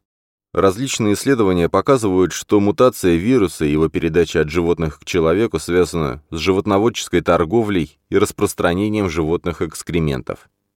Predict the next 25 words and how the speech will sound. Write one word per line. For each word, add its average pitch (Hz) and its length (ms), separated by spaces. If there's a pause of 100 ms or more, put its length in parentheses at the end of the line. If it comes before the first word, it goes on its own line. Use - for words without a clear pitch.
(180)
С 76 120
декабря 80 480
две 76 160
тысячи - 280
девятнадцатого 78 600
года 87 260
новая 87 280
инфекция 85 460
приняла 85 380
масштабы 76 640 (160)
эпидемии. 69 880 (680)
Около 139 400
двух 139 220
недель 113 280
спустя 80 560
в - 100
Таиланде 87 600
была 87 240
зафиксирована 110 720
первая 107 460
подтвержденная 98 640
лабораторным 90 580
тестом 101 380
коронавирусная 90 720
инфекция, 98 720